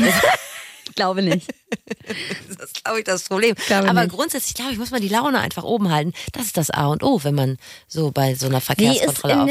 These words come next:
Speaker 2: auffällig wird.
Speaker 1: Wald, nee, wie sagt man das? Wie es aus dem Wald ru-, schallt, wie es ra-,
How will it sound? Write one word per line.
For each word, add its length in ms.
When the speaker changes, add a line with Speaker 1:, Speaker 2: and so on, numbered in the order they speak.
Speaker 2:
auffällig 120
wird. 100
Speaker 1:
Wald, 400
nee, 140
wie 80
sagt 220
man 120
das? 280
Wie 60
es 100
aus 140
dem 180
Wald 240
ru-, 180
schallt, 340
wie 140
es 240
ra-, 60